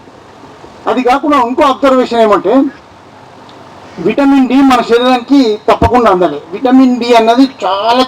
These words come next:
చాలా తక్కువ సైజులో, అంటే మనకు కంటికి కూడా కనిపించినంత వెంట్రుక మందం అంత విటమిన్ డి వారానికి ఒక మూడు నాలుగు రోజులైనా మనకు అందాలి.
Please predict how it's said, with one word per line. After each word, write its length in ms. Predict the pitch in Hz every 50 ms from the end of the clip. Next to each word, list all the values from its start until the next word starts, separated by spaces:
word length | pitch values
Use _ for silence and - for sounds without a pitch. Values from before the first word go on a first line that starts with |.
| - 247
చాలా 140 | 269 247
తక్కువ 680 | 247 - - - 196 - - - - 262 294 262 220 - -
సైజులో, 340 | 226 220 226 226 226 214 196
అంటే 180 | 196 190 196
మనకు 340 | 220 214 208 208 175 175 185
కంటికి 360 | 170 190 185 185 185 226 -
కూడా 140 | 214 226 220
కనిపించినంత 640 | 214 - 196 202 180 208 202 185 196 196 185 175
వెంట్రుక 420 | 185 156 160 175 190 185 202 202 214
మందం 360 | 208 202 196 190 185 185 180
అంత 140 | 175 170 180
విటమిన్ 520 | 170 165 - 175 175 214 214 214 202 185
డి 220 | 170 220 277 294 - - - - - - - - - - - -
వారానికి 420 | 170 175 190 202 214 214 214 208
ఒక 60 | 208
మూడు 160 | 196 196 214 214
నాలుగు 200 | 208 202 190 190
రోజులైనా 340 | 202 196 202 208 220 - - -
మనకు 240 | 202 202 202 202 180
అందాలి. 420 | 180 175 170 170 165 190 247 277